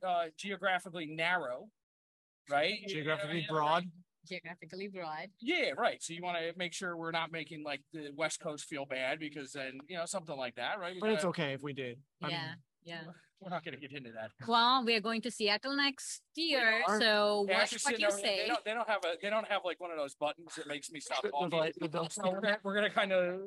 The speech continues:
Speaker 1: you know, leave that out of it.
Speaker 3: <laughs> Yeah. So, uh, well, I think, uh, we've had a wonderful, uh, you know, time yesterday and today interviewing
Speaker 1: Excellent.
Speaker 3: people. I think we have, uh, interviewed maybe, like, uh, twelve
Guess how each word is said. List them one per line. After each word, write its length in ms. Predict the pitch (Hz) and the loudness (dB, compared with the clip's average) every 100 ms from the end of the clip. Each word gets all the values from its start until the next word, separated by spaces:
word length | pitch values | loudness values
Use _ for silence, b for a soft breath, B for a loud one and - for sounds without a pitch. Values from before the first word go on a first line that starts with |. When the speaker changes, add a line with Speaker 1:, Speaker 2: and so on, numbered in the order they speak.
| 190 | -6
Speaker 1:
you 120 | 196 | 0
know, 160 | 165 147 | 0 0
leave 200 | 165 170 | -4 0
that 180 | 151 143 | 2 2
out 160 | 135 120 | 0 -4
of 60 | 107 _ - | -10 _ -10
it. 140 | 196 220 214 | -8 -8 -8
Speaker 3:
<laughs> 200 | 233 196 | -8 -4
Yeah. 160 | 190 175 B B B - | 0 0 B B B 0
So, 380 | - 233 233 | 4 6 4
uh, 320 | 220 220 214 190 | 4 6 6 6
well, 220 | 208 220 | 4 4
I 100 | 220 | 2
think, 260 | 196 233 214 | 0 -6 -2
uh, 140 | 196 180 | -2 -2
we've 180 | 185 | -6
had 200 | 185 190 | 0 2
a 260 | 196 190 175 | 6 4 2
wonderful, 720 | 175 160 180 190 202 214 202 190 _ | -4 -4 -2 -2 -2 -2 -2 -6 _
uh, 400 | 165 165 160 156 165 | -2 0 0 -2 -4
you 100 | 165 | -12
know, 100 | 160 160 | -12 -6
time 220 | 165 170 | -6 -6
yesterday 380 | 160 151 - 151 | -8 -10 -10 -12
and 100 | 160 | -12
today 300 | 160 156 160 | -10 -10 -10
interviewing 320 | 165 160 143 156 | -12 -10 -2 -2
Speaker 1:
Excellent. 180 | 170 165 | -2 -8
Speaker 3:
people. 320 | 170 202 233 B B - | -6 -6 -8 B B -12
I 60 | |
think 160 | - 185 | -10 -4
we 60 | 175 | -4
have, 120 | 170 | -4
uh, 360 | 175 175 165 156 | -6 -4 -2 -4
interviewed 480 | 175 185 196 214 190 | -8 -6 0 0 0
maybe, 260 | 190 180 | -2 -2
like, 280 | 185 180 175 196 | -2 -2 -2 -2
uh, 220 | 170 165 | -2 -2
twelve 240 | - 233 | -6 -8